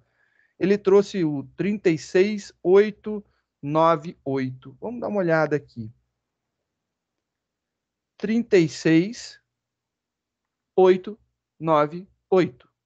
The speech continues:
Então, na linha zero, eu trouxe a coluna zero. E se eu quisesse agora executar, por exemplo, cadê aqui?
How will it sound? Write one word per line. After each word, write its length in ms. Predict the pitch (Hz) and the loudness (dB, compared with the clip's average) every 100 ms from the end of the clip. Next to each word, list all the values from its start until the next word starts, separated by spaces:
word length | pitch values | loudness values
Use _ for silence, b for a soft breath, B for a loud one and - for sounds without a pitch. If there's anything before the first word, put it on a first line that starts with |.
| _ _ _ _ b b - | _ _ _ _ b b -6
Então, 540 | 202 202 190 151 127 | -6 -2 2 4 2
na 680 | 131 160 190 208 220 269 262 | -4 -4 -2 0 0 0 -4
linha 760 | 185 165 180 185 165 147 135 | -6 -8 -8 -6 -2 0 0
zero, 840 | 127 120 127 127 123 123 127 233 - _ _ _ _ _ _ _ - | -4 -8 -2 2 4 4 2 -4 -12 _ _ _ _ _ _ _ 2
eu 240 | 175 220 | 4 4
trouxe 460 | 220 180 180 190 220 | 0 -2 -2 -2 -8
a 60 | |
coluna 420 | 214 220 208 208 | -6 -6 -4 -6
zero. 340 | 233 226 190 196 _ _ _ _ _ _ _ _ _ _ _ _ _ _ _ _ _ _ _ _ _ - - _ _ _ _ _ | -2 -2 -2 -6 _ _ _ _ _ _ _ _ _ _ _ _ _ _ _ _ _ _ _ _ _ -20 -20 _ _ _ _ _
E 120 | 302 | -8
se 160 | - 311 | -2 -4
eu 60 | |
quisesse 720 | - - 247 160 185 208 - 170 | -4 -8 -6 2 2 2 0 -2
agora 680 | 147 135 175 220 180 120 - | 0 0 2 4 2 0 -2
executar, 640 | 151 170 175 180 170 160 | -4 -4 -6 -2 0 0
por 160 | 170 160 | -2 -4
exemplo, 720 | 147 131 139 180 202 170 123 | -4 -6 -6 -4 -6 -6 -10
cadê 300 | 120 120 117 | -10 -16 -16
aqui? 340 | 110 _ 214 | -18 _ -14